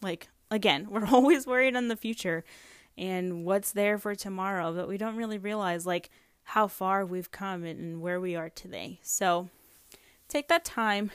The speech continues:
to connect with your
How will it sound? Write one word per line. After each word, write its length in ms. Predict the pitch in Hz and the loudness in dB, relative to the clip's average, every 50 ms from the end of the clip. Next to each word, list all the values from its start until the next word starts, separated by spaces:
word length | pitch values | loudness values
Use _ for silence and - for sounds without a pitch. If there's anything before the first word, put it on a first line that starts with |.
| - - _ _ _ _ | -10 -20 _ _ _ _
to 520 | - - - 220 208 208 208 202 208 208 208 - - - - - _ _ - | -12 -6 -4 -2 -2 0 0 0 0 -2 -4 -6 -10 -20 -20 -20 _ _ -16
connect 840 | - - 277 269 254 240 220 220 262 - - - - - - - - _ _ _ _ _ _ _ - | -10 -4 -2 0 2 4 4 4 4 2 0 -10 -18 -18 -20 -20 -20 _ _ _ _ _ _ _ -10
with 500 | 208 202 208 220 220 226 226 - - - - - - - - | -4 0 2 4 4 2 0 -2 -10 -20 -20 -20 -20 -20 -12
your 440 | - 214 196 190 196 190 185 180 170 | -6 -4 -2 0 0 -2 -2 -4 -8